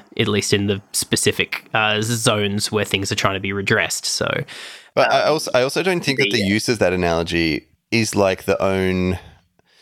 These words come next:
Speaker 2: like, if you remove the capacity to express that with analogy, I don't feel like you get a better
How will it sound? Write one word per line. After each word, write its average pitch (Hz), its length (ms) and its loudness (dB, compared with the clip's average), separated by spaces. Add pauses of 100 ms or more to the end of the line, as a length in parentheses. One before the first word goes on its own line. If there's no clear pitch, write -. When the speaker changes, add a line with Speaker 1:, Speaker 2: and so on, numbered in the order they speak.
(140)
Speaker 2:
like, 117 100 2
if 117 80 -2
you 139 160 4
remove 135 300 2
the 131 80 0
capacity 101 500 0
to 90 120 0
express 85 480 -2
that 87 260 0
with 90 400 -2
analogy, 90 680 0
I 92 120 2
don't 95 180 -2
feel 104 160 0
like 92 220 2
you 90 80 -2
get 87 180 0
a 85 60 0
better 82 880 0